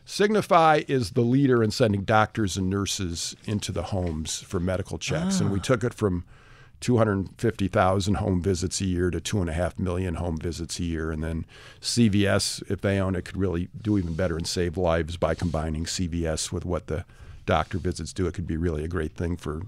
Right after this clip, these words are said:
Speaker 1: society if the, you know, uh, if they buy it. So, uh, you know, those are just some examples. We've had a bunch of good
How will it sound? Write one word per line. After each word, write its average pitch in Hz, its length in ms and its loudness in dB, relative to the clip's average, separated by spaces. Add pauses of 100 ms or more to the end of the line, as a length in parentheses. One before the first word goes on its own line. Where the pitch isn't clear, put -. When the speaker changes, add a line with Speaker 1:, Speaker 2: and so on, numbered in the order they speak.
(100)
Speaker 1:
society 80 580 -2
if - 140 -4
the, - 200 -2
you - 80 -6
know, 85 240 -6
uh, 85 120 -8 (440)
if 85 120 -6
they 95 140 0
buy 87 260 -2
it. - 120 -6 (340)
So, 127 460 8 (100)
uh, 107 400 4 (200)
you 147 240 2
know, 120 100 6
those 123 220 6
are 117 60 0
just 101 180 -2
some 92 180 0
examples. 90 520 -8
We've 92 200 -8
had - 80 -6
a 90 40 -8 (120)
bunch 87 160 -6
of 87 80 -8
good 90 220 -8